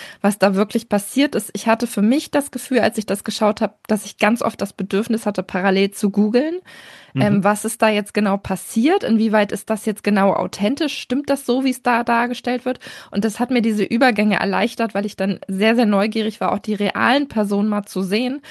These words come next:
Speaker 1: Und da sie das sehr, sehr gut gecastet haben und waren die Übergänge da sehr, sehr fließend, dass man dann wirklich das mitgenommen hat und als Geschenk mehr empfunden hat, dass man dann auch wirklich in die realen Szenarien von damals irgendwie mal kurz Einblick erhalten hat.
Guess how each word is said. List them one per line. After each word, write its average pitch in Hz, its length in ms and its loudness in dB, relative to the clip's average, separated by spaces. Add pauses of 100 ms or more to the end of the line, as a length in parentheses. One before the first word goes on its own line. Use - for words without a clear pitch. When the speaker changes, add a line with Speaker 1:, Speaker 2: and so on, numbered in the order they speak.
(200)
Speaker 1:
Und 202 140 0
da 208 100 2
sie 214 120 0
das 202 180 2
sehr, 233 200 4
sehr 233 100 2
gut 202 180 -4
gecastet 208 640 -2
haben 196 260 2
und 175 200 -4 (120)
waren 202 160 4
die 202 140 2
Übergänge 208 420 2
da 190 180 0
sehr, 190 200 -2
sehr 202 100 0
fließend, 190 500 -2
dass 180 200 -4
man 190 100 0
dann 180 160 0
wirklich 196 240 -2
das - 180 -6
mitgenommen 208 460 2
hat 190 120 0
und 170 100 -4
als - 180 -2
Geschenk 233 460 -2
mehr 202 100 -2
empfunden 196 400 -4
hat, 185 140 -4
dass - 120 -16
man 180 120 -2
dann 170 120 -2
auch 180 120 -2
wirklich 196 300 -4 (380)
in 202 160 4
die 190 120 2
realen 208 520 4
Szenarien 202 640 2
von 185 160 -2
damals 190 400 0
irgendwie 196 240 -2
mal 190 140 0
kurz 185 240 0
Einblick 208 400 2
erhalten 180 360 -4
hat. 185 200 -4